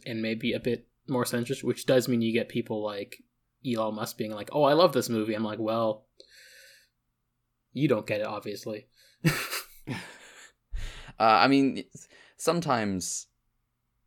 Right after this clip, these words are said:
Speaker 2: sometimes people just don't get things.
Speaker 1: Yeah.
Speaker 2: Some,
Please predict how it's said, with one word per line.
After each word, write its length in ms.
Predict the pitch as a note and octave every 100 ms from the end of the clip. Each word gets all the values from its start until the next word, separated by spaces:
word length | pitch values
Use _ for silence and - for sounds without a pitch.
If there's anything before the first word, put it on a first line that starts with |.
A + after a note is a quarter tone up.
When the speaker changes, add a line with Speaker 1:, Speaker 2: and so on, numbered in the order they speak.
| _ - - _ _ - - _ -
Speaker 2:
sometimes 400 | B2+ G#2+ F#2 E2
people 220 | D2+ -
just 180 | - -
don't 160 | - -
get 140 | -
things. 340 | _ _ - -
Speaker 1:
Yeah. 80 | -
Speaker 2:
Some, 160 | B2